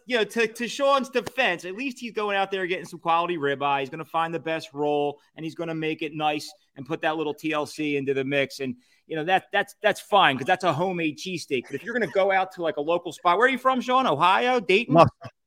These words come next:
Speaker 2: ha-, watch your mouth.
Speaker 1: Where?
Speaker 2: I'm, I'm from Los Angeles.
Speaker 1: No, I mean, where are you living now?
Speaker 2: Oh, I live in Arizona now.
Speaker 1: You live in Arizona now,
Speaker 2: I
Speaker 1: but
Speaker 2: was in, I was in Ohio for a few months though.
Speaker 1: Actually,
Speaker 2: Uh,
Speaker 1: like,
Speaker 2: building
Speaker 1: that
Speaker 2: a
Speaker 1: area
Speaker 2: trailer.
Speaker 1: does it well. There's actually a lot of joints out there that will actually serve you the proper way to eat a cheesesteak. But you go to, like,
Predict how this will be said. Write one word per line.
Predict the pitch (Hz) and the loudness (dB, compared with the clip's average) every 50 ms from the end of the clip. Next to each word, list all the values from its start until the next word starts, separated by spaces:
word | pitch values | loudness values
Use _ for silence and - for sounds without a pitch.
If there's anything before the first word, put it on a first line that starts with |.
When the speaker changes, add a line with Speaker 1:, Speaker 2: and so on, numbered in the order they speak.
| _ _ - | _ _ -4
Speaker 2:
ha-, | - 151 143 | -2 0 0
watch | 143 123 139 151 165 - - | 4 6 6 6 6 6 2
your | 139 | -4
mouth. | 127 123 123 127 120 113 98 - - - - - - - _ _ _ _ _ _ | 0 4 6 8 8 8 6 2 -2 -8 -20 -20 -20 -20 _ _ _ _ _ _
Speaker 1:
Where? | - 262 220 139 - - - - - - | 6 6 6 6 4 0 -10 -10 0 2
Speaker 2:
I'm, | 165 170 156 - - - - | 2 2 2 0 -12 0 2
I'm | 160 165 | 4 4
from | - 202 185 170 | 6 6 6 8
Los | 170 147 - 170 | 6 6 6 4
Angeles. | 156 156 160 147 170 175 175 170 - - _ _ _ _ | 4 4 4 2 0 0 -2 -4 -8 -16 _ _ _ _
Speaker 1:
No, | - 233 | 4 6
I | 226 208 | 6 6
mean, | 202 208 | 6 6
where | 202 220 233 | 4 4 4
are | |
you | 233 220 | 4 2
living | 220 220 196 202 202 | 0 0 0 0 0
now? | 196 156 107 - _ _ _ _ _ _ _ _ _ _ _ _ | 0 -2 -2 -4 _ _ _ _ _ _ _ _ _ _ _ _
Speaker 2:
Oh, | - 170 | 10 12
I | 170 | 12
live | 190 202 180 | 12 12 10
in | 175 | 10
Arizona | 175 170 156 123 180 180 165 151 | 8 6 6 6 4 4 4 4
now. | 143 143 139 120 98 - _ _ _ | 4 4 2 2 0 -4 _ _ _
Speaker 1:
You | - 165 | -4 -4
live | 175 175 | -2 -2
in | 165 165 | -2 -2
Arizona | 160 160 156 123 160 160 156 151 | -2 -2 -4 -6 -6 -8 -8 -8
now, | 156 160 151 127 127 | -6 -6 0 6 10
Speaker 2:
I | 180 | 12
Speaker 1:
but | 190 214 | 12 12
Speaker 2:
was | 247 247 185 | 12 12 10
in, | 220 208 202 | 8 6 8
I | 202 190 | 8 10
was | 208 208 190 | 10 10 10
in | 226 220 | 8 8
Ohio | 185 196 202 190 | 10 10 10 8
for | - - 185 | 8 6 2
a | - | 2
few | - 185 170 | 2 2 2
months | 156 151 139 120 - | 2 2 0 0 0
though. | 139 123 104 - _ - - | -2 -2 -2 -4 _ 0 2
Speaker 1:
Actually, | 277 339 359 359 185 175 | 2 4 4 4 6 6
Speaker 2:
Uh, | 165 | 6
Speaker 1:
like, | - - - | 6 4 6
Speaker 2:
building | 190 196 190 180 | 6 8 8 8
Speaker 1:
that | |
Speaker 2:
a | 170 | 8
Speaker 1:
area | 170 - - | 6 6 8
Speaker 2:
trailer. | 180 170 160 147 | 10 10 10 8
Speaker 1:
does | - 151 - 202 | 6 4 0 2
it | 240 214 | 2 0
well. | 180 175 208 233 180 139 127 | 2 4 6 6 6 4 2
There's | 127 147 160 175 | 0 -2 -2 -2
actually | 226 240 226 - 226 214 | -2 -2 -4 -2 -2 -2
a | 196 | 0
lot | 190 190 190 | 0 0 0
of | 185 165 | 0 -2
joints | 147 190 214 208 - - | -2 -4 -4 -4 -4 -4
out | 131 127 127 123 - | -4 -4 -4 -4 -4
there | - 135 139 139 | -4 -4 -2 -2
that | 143 139 131 139 | -2 -4 -4 -4
will | 139 143 | -4 -4
actually | 147 143 - - 147 131 120 | -6 -6 -8 -10 -12 -12 -12
serve | - - - 160 170 165 139 | -12 -8 -6 -4 -4 -4 -4
you | 143 139 | -6 -6
the | 123 127 | -6 -6
proper | 123 _ - 139 135 131 - 143 131 | -6 _ 0 0 0 0 0 -2 -2
way | 127 135 139 135 | 0 0 0 -2
to | 127 | -2
eat | 127 127 120 | -4 -6 -8
a | 120 | -10
cheesesteak. | 120 - 180 175 - - 117 117 | -10 -8 -10 -10 -8 -8 -8 -8
But | - 156 | -8 -10
you | 196 208 | -4 0
go | 269 262 | 2 2
to, | 220 | 2
like, | 190 175 165 151 143 - - | 2 0 0 -2 -4 -6 -10